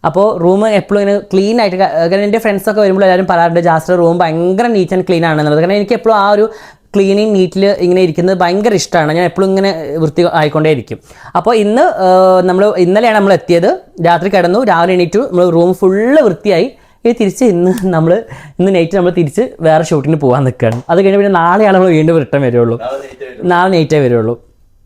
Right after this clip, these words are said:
Speaker 1: അപ്പോൾ, ആ, എന്തായാലും റൂം ക്ലീൻ ചെയ്ത് അടിപൊളിയാക്കിയിട്ടുണ്ട്. ആ, നമ്മളെ റൂം ക്ലീനിങ്ങും കാര്യങ്ങളൊക്കെ നിങ്ങൾക്ക് ഇഷ്ടപ്പെട്ടെന്ന് വിചാരിക്കുന്നു. അപ്പോൾ ഇതാണ് നമ്മളെ റൂം. ഒരു റൂം ടൂർ നമ്മൾ ചെയ്യണമെന്ന് ആവശ്യമില്ല, കാരണം ഇതാണ് നമ്മളെ റൂം, ഇത്രയേ ഉള്ളൂ നമ്മളെ റൂം.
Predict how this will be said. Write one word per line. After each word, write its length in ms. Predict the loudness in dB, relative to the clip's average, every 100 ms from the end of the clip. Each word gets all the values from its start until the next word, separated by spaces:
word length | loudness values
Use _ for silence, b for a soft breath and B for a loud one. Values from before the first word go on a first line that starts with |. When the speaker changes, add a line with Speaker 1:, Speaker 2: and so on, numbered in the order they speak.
| _ _ _ -6
Speaker 1:
അപ്പോൾ, 320 | -2 -2 -2 B B B 0
ആ, 120 | 2
എന്തായാലും 360 | 4 2 2 0 2
റൂം 280 | 2 2 2
ക്ലീൻ 220 | 0 0
ചെയ്ത് 300 | 0 0 0
അടിപൊളിയാക്കിയിട്ടുണ്ട്. 840 | 0 0 0 2 0 0 -2 0 0
ആ, 440 | -2 0 2 2
നമ്മളെ 360 | 0 2 4 4
റൂം 320 | 4 2 0
ക്ലീനിങ്ങും 480 | 0 0 0 0 0
കാര്യങ്ങളൊക്കെ 300 | 0 0 -2
നിങ്ങൾക്ക് 200 | -2 -2
ഇഷ്ടപ്പെട്ടെന്ന് 340 | -2 -2 0
വിചാരിക്കുന്നു. 580 | 0 0 0 0 0 -2 B B
അപ്പോൾ 120 | -2
ഇതാണ് 300 | 0 2 2
നമ്മളെ 240 | 0 0 2
റൂം. 440 | 2 2 0 -4 _ _ _ -2
ഒരു 120 | 0
റൂം 340 | 2 2 0 -2 0
ടൂർ 200 | 2 2
നമ്മൾ 160 | 0
ചെയ്യണമെന്ന് 420 | 0 0 0 -2
ആവശ്യമില്ല, 540 | -2 0 0 0 0 0
കാരണം 140 | 0
ഇതാണ് 200 | 0 0
നമ്മളെ 180 | 2 2
റൂം, 380 | 2 2 2 0
ഇത്രയേ 260 | -2 -2
ഉള്ളൂ 180 | 0 0
നമ്മളെ 160 | 0 0
റൂം. 340 | 0 0 -2